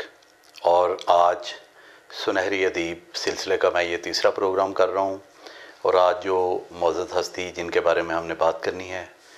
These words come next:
वो आपके जाने पहचाने राइटर हैं जिनका नाम जब्बार तोकीर है। और आपको पता है कि इस सारे सफ़र में महराज सादत साहब लाहौर से जो डॉक्टर हैं,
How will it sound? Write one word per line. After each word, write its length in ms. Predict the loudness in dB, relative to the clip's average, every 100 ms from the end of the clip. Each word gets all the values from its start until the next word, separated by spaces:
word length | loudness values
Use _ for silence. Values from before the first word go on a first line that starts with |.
| -20 -2
वो 80 | 2
आपके 220 | 2 0
जाने 280 | 0 0 0
पहचाने 420 | -2 0 0 2
राइटर 340 | 0 0 -2 -6
हैं 180 | -6 -6
जिनका 260 | -4 -2
नाम 280 | 2 2 0
जब्बार 340 | -2 0 0 0
तोकीर 380 | -6 -8 -10
है। 140 | -12 -18 _ _ -20 -20 -20 -20 -20 -20 -20 -6 2
और 100 | 4
आपको 220 | 2 0
पता 220 | 0 0
है 100 | 0
कि 80 | -2
इस 140 | -2
सारे 200 | 0 0
सफ़र 340 | 0 -2 0 -2
में 300 | -2 -2 0
महराज 380 | 2 4 4 4
सादत 300 | 0 0 0
साहब 400 | 2 2 0 -10 -16 -2
लाहौर 380 | 0 2 2 0
से 240 | -4 -4
जो 140 | -2 0
डॉक्टर 360 | -2 0 -2
हैं, 140 | -2